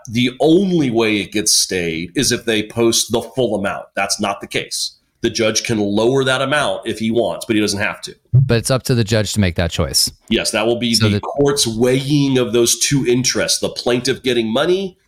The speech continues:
Speaker 1: to make sure people don't, you know, bleed the money away versus taking care of the defendants and making sure that there's still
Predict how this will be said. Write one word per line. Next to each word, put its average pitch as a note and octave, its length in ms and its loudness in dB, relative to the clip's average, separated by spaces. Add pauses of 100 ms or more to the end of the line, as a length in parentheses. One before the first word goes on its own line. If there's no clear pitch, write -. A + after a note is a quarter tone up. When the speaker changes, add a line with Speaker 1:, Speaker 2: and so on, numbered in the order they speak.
(140)
Speaker 1:
to - 80 0
make A#2+ 160 2
sure A#2 120 -4
people A#2 220 -2
don't, A2 300 -2
you G#2+ 60 0
know, F#2 80 0
bleed G#2 400 0
the A#2 40 0
money A2+ 280 0
away E3+ 420 -4 (540)
versus C3 920 2 (100)
taking C#3 300 -2
care B2 300 0
of A#2 200 0
the A#2 80 -2
defendants A#2+ 580 0
and A2 100 -2
making A2+ 320 0
sure A#2 280 2
that G#2+ 180 -2
there's G#2+ 160 0
still A#2 400 0